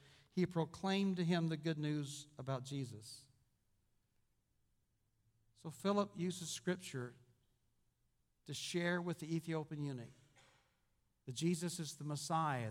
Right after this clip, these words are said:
that Jesus was the lamb that was before its shear, that Jesus was the great sacrifice,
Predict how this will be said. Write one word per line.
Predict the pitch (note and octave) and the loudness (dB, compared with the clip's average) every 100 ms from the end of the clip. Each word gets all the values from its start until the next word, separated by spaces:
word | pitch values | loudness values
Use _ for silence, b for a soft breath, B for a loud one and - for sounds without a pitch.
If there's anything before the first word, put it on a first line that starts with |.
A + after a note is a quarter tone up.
| A2 | -4
that | A2+ | -6
Jesus | D3 D#3+ D3+ C#3+ D3 | -4 -4 -4 -6 -6
was | C3+ - | -6 -6
the | C#3 | -4
lamb | C3+ C#3+ D3 C3+ A#2+ | -2 0 0 0 -4
that | A#2+ | -6
was | C3+ A#2 | -8 -12
before | B2+ A#2 C3+ B2+ | -10 -8 -6 -6
its | C3 | -8
shear, | - D3 C3 A#2+ | -6 -2 -2 -4
that | A#2+ B2 | -8 -8
Jesus | D3+ D#3+ C#3+ C#3 - | -4 -4 -4 -10 -8
was | C#3+ | -10
the | - B2+ | -8 -10
great | B2+ C3+ C3+ | -6 -6 -8
sacrifice, | - C3 C3 C3 A2+ A2+ A2+ G#2+ | -6 -6 -6 -10 -14 -12 -12 -14